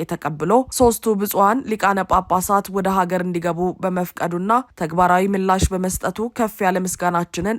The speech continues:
እናቀርባለን ብለዋል። ይህ የሲኖዶሱ መግለጫ ቤተ ክርስቲያኗ ለብልጽግናው አገዛዝ እጇን መስጠቷን አገዛዙም እጁን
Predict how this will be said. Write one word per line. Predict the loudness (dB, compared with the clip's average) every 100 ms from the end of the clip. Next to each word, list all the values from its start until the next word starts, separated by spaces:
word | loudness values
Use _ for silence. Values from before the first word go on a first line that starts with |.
| -4
እናቀርባለን | -2 -2 -4 -6 -2 0 0 -2
ብለዋል። | 0 2 2 0 -4
ይህ | 2 2 2
የሲኖዶሱ | 2 2 2 0 0 2 0 0 -2
መግለጫ | -2 0 -2 2 2 2
ቤተ | -2 -2
ክርስቲያኗ | -4 -8 -2 0 4 2 0 -6
ለብልጽግናው | -2 -2 -2 -4 0 2 4
አገዛዝ | 2 0 0 2 2 2
እጇን | -4 0 2 2
መስጠቷን | 2 -2 -2 0 2 2 2
አገዛዙም | -2 0 -2 0 0 -4 -4
እጁን | -6 -4 -4